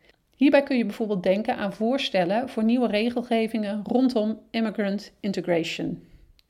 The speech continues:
Education is een tweede veelbesproken onderwerp. De betekenis ervan, onderwijs, kende je vast al wel, maar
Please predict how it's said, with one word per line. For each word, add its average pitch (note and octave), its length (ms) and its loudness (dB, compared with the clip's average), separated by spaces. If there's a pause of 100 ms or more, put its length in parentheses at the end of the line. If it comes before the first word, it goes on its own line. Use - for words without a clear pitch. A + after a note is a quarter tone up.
(760)
Education C#4 760 2
is B3 180 0
een A#3+ 320 4
tweede B3+ 380 2
veelbesproken G3 760 0
onderwerp. E3 580 -2 (600)
De A3 80 -6
betekenis B3+ 500 2
ervan, A3 420 0
onderwijs, A#3+ 680 2
kende B3+ 280 2
je A3+ 120 4
vast - 280 -2
al E3 100 -2
wel, D#3+ 240 2
maar A3+ 440 2